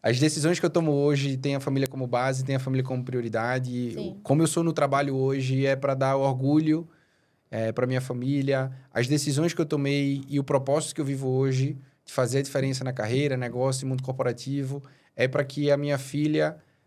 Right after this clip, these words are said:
Speaker 1: olhe pra isso e tenha orgulho daquilo que a família dela, que os pais dela vieram construindo e ter o privilégio de ela acompanhar essa construção junto com a gente é um privilégio. Então, queria dizer que te amo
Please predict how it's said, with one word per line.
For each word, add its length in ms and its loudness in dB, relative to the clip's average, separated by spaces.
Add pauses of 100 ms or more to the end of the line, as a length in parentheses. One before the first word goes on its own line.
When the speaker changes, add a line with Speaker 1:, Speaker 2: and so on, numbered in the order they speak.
(220)
Speaker 1:
olhe 260 4
pra 240 0
isso 340 -4
e 60 -2
tenha 160 -2
orgulho 340 0
daquilo 320 -2
que 120 -2
a 40 0
família 400 0
dela, 220 2
que 140 -6
os 80 -4
pais 260 0
dela 240 2
vieram 260 -2
construindo 600 -2
e 200 0 (320)
ter 140 4
o 60 6
privilégio 500 2
de 320 0 (220)
ela 160 4
acompanhar 500 2
essa 180 0
construção 520 -4
junto 200 -4
com 80 -10
a 60 -4
gente 240 -4
é 40 -2
um 40 -4
privilégio. 560 -6 (640)
Então, 600 0 (140)
queria 240 2
dizer 180 0
que 80 -6
te 160 -4
amo 400 0